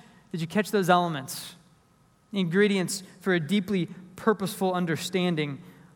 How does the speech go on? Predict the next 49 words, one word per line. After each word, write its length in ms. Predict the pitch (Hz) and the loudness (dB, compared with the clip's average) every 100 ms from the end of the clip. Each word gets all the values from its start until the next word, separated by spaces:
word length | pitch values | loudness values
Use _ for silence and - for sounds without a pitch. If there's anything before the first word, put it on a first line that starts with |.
| 170 | -6
of 60 | |
what 120 | 175 | -2
God 180 | 170 170 | 2 0
has 100 | 143 | 0
called 340 | - - 196 156 | -6 -2 0 0
us 180 | 135 - | -4 -8
to. 260 | 143 131 123 - _ _ _ _ _ _ _ - | -8 -10 -10 -18 _ _ _ _ _ _ _ -6
Now, 120 | 180 | 0
I 60 | 175 | 2
think 120 | 220 | 2
the 80 | 208 | 4
reality 260 | 208 240 214 | 6 6 4
is 100 | 170 | 0
that 80 | |
most 420 | 156 185 254 240 185 | 0 4 4 2 2
of 80 | |
us 200 | 160 160 | 2 0
work 380 | 185 175 185 185 - - - | -2 2 2 0 -10 -20 -4
with 120 | 190 | 0
a 40 | 165 | 2
default 480 | 156 202 202 170 - | 2 2 2 0 0
purpose. 500 | 160 - - - - _ _ - | -4 -4 -10 -12 -14 _ _ -4
We 100 | 175 | 2
get 200 | 214 220 | 4 4
to 180 | 214 170 | 2 2
work, 300 | 170 143 175 | 2 0 0
right? 140 | 170 | 0
We 100 | 165 | 0
show 200 | 160 196 | 2 2
up 100 | 196 | 2
to 120 | 196 | 2
our 220 | 175 156 175 | 4 4 2
email 380 | 226 208 208 | 2 4 6
or 140 | 202 156 | 6 4
our 60 | |
spreadsheet 560 | 151 - 214 185 208 208 | 0 0 2 2 0 -2
or 60 | 160 | -2
our 140 | 160 | -2
cash 340 | 156 208 196 | 0 2 2
register 580 | 208 190 196 208 202 196 - - - | 0 -2 -4 0 0 0 -6 -20 -8
or 260 | 170 165 160 | 0 2 2
our 120 | 151 | 0
machinery, 480 | 139 - 220 214 208 | -2 -2 0 2 4
whatever 340 | 185 220 220 | 4 4 4
it 80 | 208 | 4
is 160 | 208 180 | 2 0
that 80 | |
we 140 | 175 170 | -4 -4
do, 340 | 151 143 185 | -2 -2 -2